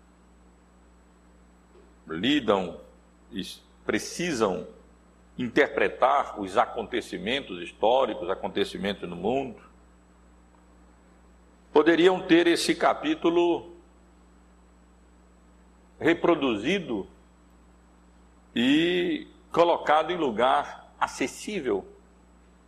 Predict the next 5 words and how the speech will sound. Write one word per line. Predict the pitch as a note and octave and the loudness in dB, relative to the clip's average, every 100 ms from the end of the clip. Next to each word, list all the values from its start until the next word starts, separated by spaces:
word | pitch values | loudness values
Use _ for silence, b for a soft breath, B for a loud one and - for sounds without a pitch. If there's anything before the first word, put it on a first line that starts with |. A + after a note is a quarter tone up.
| _ - - - _ _ | _ -20 -20 -20 _ _
para | D#3 F3 | 2 2
lembrá-los | F3 F3+ C#3+ F3+ G3+ F#3 B2 G#2+ | 2 0 4 4 4 2 0 0
e | |
lembrar-nos | C3+ B2 A2+ F3 C#3+ B2 - | -2 0 2 2 0 -4 -6
sempre | - F3 D3+ A#2+ F#2+ - | -2 -2 2 2 2 -4